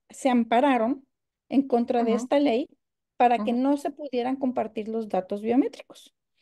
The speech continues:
Speaker 1: Entonces, la Corte lo que hizo fue suspendió lo que se hizo, o sea, no se pudo
Speaker 2: Ujú.
Speaker 1: ejecutar en lo que
Speaker 2: Ujú.
Speaker 1: decidió. Y ya en, no recuerdo si fue en pleno o en sala, o sea, no te-, ahí no, no, no, no
Speaker 2: Ujú.
Speaker 1: lo tengo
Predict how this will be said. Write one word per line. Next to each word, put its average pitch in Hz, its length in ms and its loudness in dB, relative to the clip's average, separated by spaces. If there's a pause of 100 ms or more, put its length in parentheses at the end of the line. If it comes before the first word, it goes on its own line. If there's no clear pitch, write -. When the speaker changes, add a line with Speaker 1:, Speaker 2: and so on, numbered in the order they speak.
(160)
Speaker 1:
Entonces, 277 440 0
la 262 240 0
Corte 294 360 2
lo 294 160 0
que 254 80 -6
hizo 247 180 -4
fue 247 240 0
suspendió 247 1000 0
lo 294 160 -2
que 208 120 -10
se - 160 -8
hizo, 220 380 -6
o - 40 -20
sea, 208 180 -6
no 202 280 -4
se 277 140 -2
pudo 277 280 2
Speaker 2:
Ujú. - 20 4
Speaker 1:
ejecutar 233 560 -2 (500)
en 233 200 4
lo 226 160 2
que 220 160 2
Speaker 2:
Ujú. - 0 -
Speaker 1:
decidió. 240 680 -4 (540)
Y 233 160 -2
ya 262 380 4 (600)
en, 185 800 -4
no 226 120 4
recuerdo 269 300 4
si 254 120 -4
fue 233 160 -4
en 240 100 -2
pleno 220 300 -6
o 269 120 0
en 302 100 -2
sala, - 440 -6
o 208 40 -14
sea, 202 140 -8
no 202 160 -4
te-, 208 120 -4
ahí 202 160 -2
no, 214 200 -6
no, 214 180 -4
no, 208 180 -4
no 202 160 0
Speaker 2:
Ujú. - 0 -
Speaker 1:
lo 226 140 -2
tengo 226 280 -2